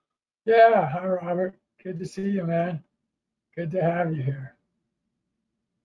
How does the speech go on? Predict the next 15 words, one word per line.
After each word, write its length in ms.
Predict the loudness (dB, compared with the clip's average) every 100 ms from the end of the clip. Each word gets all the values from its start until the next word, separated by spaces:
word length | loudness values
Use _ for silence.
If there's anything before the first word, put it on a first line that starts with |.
| _ _ _ _ _ _ _ _ _ _ _ _ _ _ _ _ _ _ _ _ _ _
Now, 360 | 0 2 2 2
this 260 | 0 0
is 420 | 2 2 0 -2
a 480 | -4 -2 0 0 -2 -10 _ _ _ _ _ _ -2
website, 640 | 0 0 2 4 4 4
again, 520 | 0 0 0 0 -2 -2
way 200 | -2 -2
back. 500 | 0 -2 -2 -4 -6
Look 200 | -8 -8
at 100 | -8
this. 240 | -6 -6 -6
It 140 | -14 -2
goes 200 | -2 0
back 320 | -2 -2
to 80 | -6